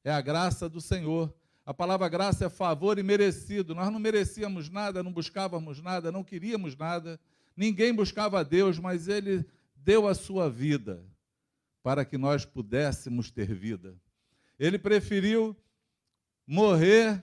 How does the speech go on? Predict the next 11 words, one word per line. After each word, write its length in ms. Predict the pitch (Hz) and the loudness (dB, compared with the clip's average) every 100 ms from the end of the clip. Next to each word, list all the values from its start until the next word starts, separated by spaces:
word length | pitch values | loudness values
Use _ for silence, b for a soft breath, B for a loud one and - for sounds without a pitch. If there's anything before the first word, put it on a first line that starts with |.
| _ | _
naquela 540 | 151 165 170 190 190 165 | -8 -6 0 2 2 2
cruz 560 | - 175 196 196 165 | 0 2 2 2 -4
do 160 | 165 170 | -4 -4
que 200 | 175 180 | 2 2
viver 680 | 160 156 131 160 170 160 147 _ _ _ _ | 4 0 2 0 0 -2 -6 _ _ _ _
sem 200 | - - | 0 0
a 100 | 160 | 2
nossa 320 | 147 175 - 147 | 0 0 -2 -4
presença 600 | 143 131 113 156 151 147 | 0 0 2 -4 -4 -8
com 200 | 135 123 | -2 0
ele 400 | 143 131 135 | 0 -4 -10